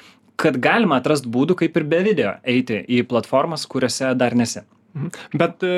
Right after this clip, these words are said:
Speaker 2: i, vėlgi tai reiškia, kad žmonės, e, vėl, na, mažiau, mažiau linkę dalintis, jeigu, kaip tu sakai, retėja, vėlgi, pačių įrašų skaičius, nuotraukų dalinimasis, tiesiog jeigu didesnį kiekį užkrauna.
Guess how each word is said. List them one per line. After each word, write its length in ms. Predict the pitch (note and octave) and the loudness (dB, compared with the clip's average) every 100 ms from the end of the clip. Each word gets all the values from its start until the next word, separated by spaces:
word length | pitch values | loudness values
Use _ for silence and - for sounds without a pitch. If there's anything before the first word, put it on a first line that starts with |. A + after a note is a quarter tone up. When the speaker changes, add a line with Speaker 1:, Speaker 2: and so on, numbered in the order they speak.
| F3 | -2
Speaker 2:
i, 220 | F3 F3 E3+ E3 D#3+ | -2 -2 0 0 0
vėlgi 340 | D#3+ F#3 D#3+ D3+ | 0 -2 -2 -4
tai 200 | E3+ D#3+ | -2 0
reiškia, 320 | E3 E3+ E3+ | 0 0 -2
kad 140 | D#3 B2+ | -2 0
žmonės, 560 | D3+ D#3+ E3+ E3 D3+ - E3 | 0 2 2 0 -2 -6 -2
e, 180 | D#3 D#3 D#3 D3 | 2 2 0 0
vėl, 220 | E3 D#3 - - | 0 -2 -6 -4
na, 320 | E3+ E3+ D#3+ | 0 2 0
mažiau, 960 | D3+ D3+ E3 D3+ D#3+ F#3+ A3 A3+ A3 G#3+ _ - _ _ | -2 0 0 0 0 0 2 2 0 -2 _ -20 _ _
mažiau 540 | D#3 E3 C3+ G3 A#3+ G#3+ | 0 0 0 0 0 0
linkę 480 | E3+ G#3 A3+ G#3+ G3 | 0 0 0 0 -2
dalintis, 760 | D3+ D#3+ E3 F#3+ A3 E4+ - | 0 0 2 0 0 -2 -2
jeigu, 720 | - C#4 A#3 B3 B3 B3 A#3+ A3+ | -2 -2 2 2 2 4 2 2
kaip 140 | A3+ - | -2 -2
tu 100 | G#3 | 0
sakai, 240 | G#3+ G#3+ F#3+ | 0 0 0
retėja, 680 | F#3 - F#3+ F#3+ F#3+ F3+ E3+ | 0 0 -2 0 2 2 2
vėlgi, 380 | D#3+ E3+ D#3+ D3+ | 2 0 0 -2
pačių 380 | C#3+ C#3+ - D#3 | 0 -2 0 -2
įrašų 400 | D#3+ F3+ F3 - | 0 0 0 -2
skaičius, 480 | - E3 D#3 D#3 - | -4 0 0 -2 -2
nuotraukų 480 | D#3+ E3+ - - D3 | 0 2 0 -2 2
dalinimasis, 640 | D3+ D3+ D3+ C#3 C3 C3+ | 4 4 4 2 0 -4
tiesiog 320 | - D3 D#3+ | -4 0 0
jeigu 160 | D#3+ D3 | 2 2
didesnį 400 | C#3+ E3 E3 D3+ | 2 0 0 0
kiekį 240 | D#3+ D3+ | 0 0
užkrauna. 440 | C#3+ - D#3 D3 | -4 0 2 2